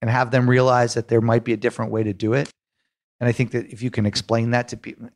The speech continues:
I'm getting off track. It's, it, I don't, I don't have the answer to that. I don't know that you can see greatness, but you can certainly see potential,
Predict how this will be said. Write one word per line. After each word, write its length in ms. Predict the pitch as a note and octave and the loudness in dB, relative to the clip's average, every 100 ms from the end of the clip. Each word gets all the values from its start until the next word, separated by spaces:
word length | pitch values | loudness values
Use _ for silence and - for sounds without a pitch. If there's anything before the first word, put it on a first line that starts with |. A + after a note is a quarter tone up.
| - - | -14 -6
I'm 120 | B2 | -2
getting 220 | B2+ A#2 | 0 0
off 180 | G#2 F#2 | -4 -6
track. 260 | A#2+ G2+ - | -8 -8 -4
It's, 240 | F#3+ - - | -4 -4 -4
it, 160 | G#3 - | -4 0
I 120 | F3+ | 2
don't, 300 | G3+ A3 F3 - | 2 2 -2 0
I 80 | F#3+ | 2
don't 120 | G3+ | 4
have 100 | F3+ | 2
the 160 | D#3+ | 0
answer 220 | D3+ - F3 | 0 0 -2
to 100 | D#3+ | 0
that. 200 | E3 D#3 | 2 4
I 40 | |
don't 200 | D3 D#3 | 4 2
know 240 | C#3+ C#3 C3+ | 4 4 4
that 140 | C3+ | 2
you 120 | C3+ | -2
can 260 | A#2+ B2+ A2+ - _ _ _ _ - | -6 -6 -6 -10 _ _ _ _ -4
see 420 | - - E3 D#3 | 0 4 6 4
greatness, 500 | A#2 C3 C#3+ D3 C#3+ | 4 2 2 0 0
but 140 | D3 | 2
you 120 | C#3 | 2
can 160 | D3 D3+ | 4 2
certainly 400 | - F#3+ G3+ E3+ | 4 4 2 -2
see 220 | - D3+ | -6 -8
potential, 640 | - - C3 G#2+ - - | -10 -8 -4 -4 -6 -8